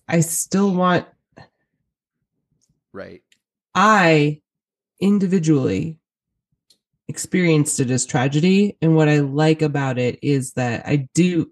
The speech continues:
Speaker 1: I, I love the way that you read the ending and what you saw was the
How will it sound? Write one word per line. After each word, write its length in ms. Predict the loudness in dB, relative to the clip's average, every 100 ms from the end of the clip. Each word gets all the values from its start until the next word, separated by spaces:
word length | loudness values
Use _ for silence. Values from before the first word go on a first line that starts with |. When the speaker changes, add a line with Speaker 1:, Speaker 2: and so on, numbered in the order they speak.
| -8
Speaker 1:
I, 200 | -6 -6 _
I 140 | -2 0
love 480 | 0 0 0 0
the 100 | 0
way 240 | 2 2 4
that 160 | 2
you 120 | 0 -2
read 200 | -2 -2
the 160 | -2
ending 540 | 0 0 0 -2 -4 -8 _ _ _ _ -6
and 180 | 0 2
what 120 | 2
you 120 | 2
saw 540 | 0 0 0 0 -2 -4
was 340 | -4 -4 -4 -4
the 260 | -2 -2